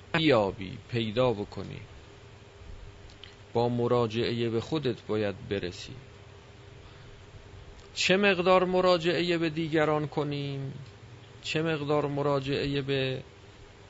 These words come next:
کتاب‌ها و اقوال و نظرات کنیم، به اندازه‌ای که ما رو با خودمون آشنا کنه، با حقیقت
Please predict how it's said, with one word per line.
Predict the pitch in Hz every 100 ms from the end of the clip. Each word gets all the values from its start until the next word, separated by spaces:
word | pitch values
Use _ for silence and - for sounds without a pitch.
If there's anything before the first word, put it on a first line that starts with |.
| -
کتاب‌ها | - 135 135 131 123 120 127 127
و | 127 -
اقوال | 123 120 123 127
و | 127
نظرات | 123 120 120 120 117
کنیم، | - 120 117 117 117 117 - - - - - - - -
به | 143
اندازه‌ای | 123 160 160 156 151 151 202 208
که | - 185
ما | 180 185
رو | 190
با | 170 135
خودمون | - - 165 180 180 185
آشنا | 180 120 113 - 117 131 139
کنه، | - 104 101 107 117 -
با | 120
حقیقت | 113 113 117 120 117 120 139 175 180 - -